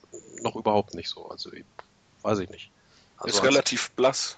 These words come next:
Speaker 1: also ist relativ blass, genau das meine ich. Er hat
Speaker 2: Mhm.
Speaker 1: nicht wirklich den klaren Standpunkt, kommt dann immer als der Captain und Pro Wrestling raus und schreibt sich dann immer so, das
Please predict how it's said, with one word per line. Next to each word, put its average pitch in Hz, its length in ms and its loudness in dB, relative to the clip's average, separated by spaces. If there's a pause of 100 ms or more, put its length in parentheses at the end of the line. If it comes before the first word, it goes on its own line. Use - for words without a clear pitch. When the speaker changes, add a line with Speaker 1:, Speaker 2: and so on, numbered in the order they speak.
(320)
Speaker 1:
also 127 260 2
ist - 80 2
relativ 143 340 6
blass, 110 280 0
genau 117 200 -6
das 120 140 -6
meine 117 260 -2
ich. 120 140 -2
Er 117 80 -2
hat 120 80 -4
Speaker 2:
Mhm. 127 60 -8
Speaker 1:
nicht 123 180 -14
wirklich 123 220 -16
den 123 140 -6
klaren 117 280 2
Standpunkt, 139 500 -2
kommt 120 160 -6
dann 113 80 -4
immer 110 100 -4
als 107 120 -6
der 107 100 -2
Captain 131 580 -2
und 104 140 -6
Pro 107 240 -2
Wrestling 127 360 0
raus 123 340 0
und 110 160 -12
schreibt - 240 0
sich - 100 -10
dann 107 140 -4
immer 107 180 -2
so, 101 460 -2
das 110 160 2